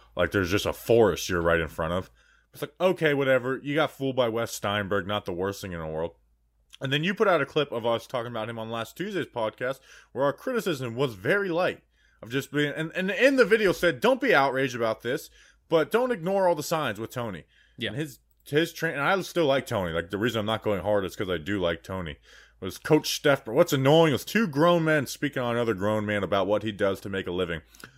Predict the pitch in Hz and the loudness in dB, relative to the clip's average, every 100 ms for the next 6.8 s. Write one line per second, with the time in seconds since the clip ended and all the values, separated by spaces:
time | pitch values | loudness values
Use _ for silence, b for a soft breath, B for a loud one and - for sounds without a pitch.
0 | 135 B 110 123 B B B - 113 101 | -20 B -6 -6 B B B -8 -6 -2
1 | 139 156 139 123 123 104 113 113 92 110 | 0 2 0 0 -2 -4 -4 -6 -4 -6
2 | 107 95 90 110 127 135 135 - - 120 | -4 -6 -6 -4 -4 -6 -10 -14 -8 0
3 | 123 - 120 107 - 98 113 117 120 104 | 0 2 0 0 -6 -2 0 2 2 2
4 | 95 - 113 104 92 95 87 90 78 76 | 0 0 2 2 0 -2 -2 -2 -6 -4
5 | 101 113 120 123 117 - 107 101 98 95 | -2 2 6 6 6 2 2 2 0 -2
6 | 90 98 104 98 87 90 90 | -4 0 0 0 0 2 2